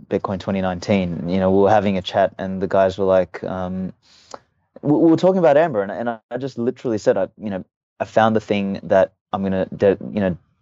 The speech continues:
dedicate and devote, you know, this stage of my life to, and however many stages, you know, thereafter." And,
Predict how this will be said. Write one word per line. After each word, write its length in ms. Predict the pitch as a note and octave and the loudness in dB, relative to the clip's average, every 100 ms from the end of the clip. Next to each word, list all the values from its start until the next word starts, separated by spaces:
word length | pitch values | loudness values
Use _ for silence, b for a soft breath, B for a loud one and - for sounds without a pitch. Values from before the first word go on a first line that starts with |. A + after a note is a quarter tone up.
| _ _ _ _ G#2 G2 _ | _ _ _ _ -8 -8 _
dedicate 400 | G2+ F#2+ - F#2+ - | -6 -4 0 0 0
and 100 | G2 | -2
devote, 340 | F#2 F#2+ - - | 2 2 2 -6
you 80 | F#2+ | -6
know, 180 | F2+ - | -6 -2
this 140 | G#2 | -2
stage 340 | - G2 F#2+ F#2 | 0 0 2 0
of 100 | F#2 | 0
my 100 | F2 | 2
life 260 | F2+ F#2+ | 2 0
to, 140 | - F#2 | -4 -8
and 120 | F2+ | -4
however 260 | F#2+ F#2+ F#2 | 2 2 0
many 180 | F2+ | -6
stages, 500 | F2 F2+ F2 F2+ E2 | -6 -4 -4 -4 -8
you 100 | - | -8
know, 100 | F#2+ | -4
thereafter." 580 | F2 F2 G2 A2+ - F#2+ | 2 4 4 2 -2 -4
And, 160 | F#2+ | -4